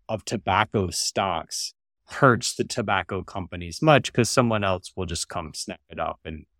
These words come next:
whatever. It's a secondary market anyway. Who cares? And so I don't think that it does much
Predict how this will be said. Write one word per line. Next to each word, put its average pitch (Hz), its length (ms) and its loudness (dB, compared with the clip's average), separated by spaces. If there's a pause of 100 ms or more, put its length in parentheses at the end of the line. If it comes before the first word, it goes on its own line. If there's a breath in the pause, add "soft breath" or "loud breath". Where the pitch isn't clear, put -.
whatever. - 480 -14 (200)
It's 95 140 2
a 98 60 -2
secondary 95 600 2
market 85 360 -2
anyway. 80 460 -6
Who 92 100 -10
cares? 82 320 -8 (160)
And 139 240 4
so 113 320 0 (200)
I 170 140 4
don't 156 300 6
think 147 180 4
that 113 160 4
it 98 140 -2
does 101 320 2
much - 540 -2